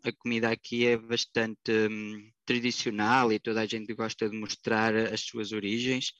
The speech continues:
Depois, também tem a, a vertente da noite, da nightlife, que também tem bastante,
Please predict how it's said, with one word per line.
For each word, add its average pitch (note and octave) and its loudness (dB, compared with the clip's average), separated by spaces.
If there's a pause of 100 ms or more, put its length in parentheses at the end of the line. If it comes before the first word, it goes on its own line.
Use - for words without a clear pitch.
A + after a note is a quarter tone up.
(460)
Depois, B2 2
também B2+ 4
tem A#2+ 6
a, A#2 0
a A2+ 2
vertente A2 0
da A2 4
noite, E3 2
da A2+ 2
nightlife, A#2+ 2 (140)
que G#2 -4
também G#2 -2
tem G#2 0
bastante, G2+ -4